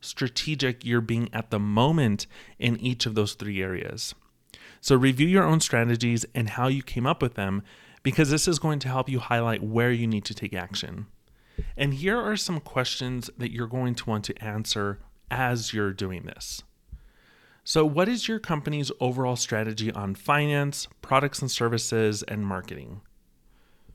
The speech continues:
Where do you lack strategic direction? So if you're finding it challenging to write down the tactics and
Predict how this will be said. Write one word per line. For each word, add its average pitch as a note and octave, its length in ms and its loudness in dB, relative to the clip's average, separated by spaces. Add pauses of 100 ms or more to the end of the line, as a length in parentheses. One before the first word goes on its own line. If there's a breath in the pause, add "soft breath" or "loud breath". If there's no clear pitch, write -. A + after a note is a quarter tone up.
(560 soft breath)
Where C3+ 260 4
do E3 80 2
you F#3 100 6
lack D3 240 2
strategic C#3 480 -2
direction? G#2+ 720 -2
So - 140 2
if B2 100 -2
you're D3 80 2
finding F3+ 540 2
it - 120 -6
challenging C#3 560 0
to A#2+ 140 -6
write A#2 180 2
down A#2+ 160 0
the A2+ 80 0
tactics - 580 -6
and A2+ 80 -2